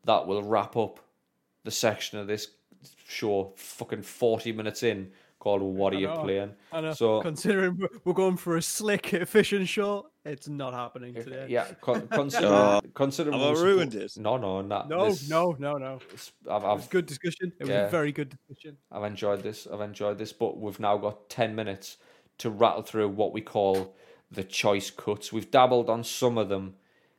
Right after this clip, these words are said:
Speaker 1: um, and, and now we're gonna hammer through what has been the biggest stories in the game industry for this past week.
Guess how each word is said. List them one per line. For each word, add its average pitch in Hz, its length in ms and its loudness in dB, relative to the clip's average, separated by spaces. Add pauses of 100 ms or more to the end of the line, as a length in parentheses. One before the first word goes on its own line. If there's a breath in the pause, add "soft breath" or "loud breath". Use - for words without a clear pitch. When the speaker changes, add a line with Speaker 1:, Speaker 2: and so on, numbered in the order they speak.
(120)
Speaker 1:
um, 95 480 0
and, 98 320 -10
and 98 180 -6
now 101 140 2
we're 101 100 -4
gonna 101 220 -2
hammer 107 400 2
through 95 300 0
what 95 260 2
has 92 100 -4
been 98 380 -2
the 107 100 0
biggest 107 640 -2
stories 98 800 0
in 101 180 -8
the 101 60 -6
game 101 320 -4
industry 104 720 -10
for - 200 -10
this 95 200 -6
past - 440 -8
week. 101 480 -10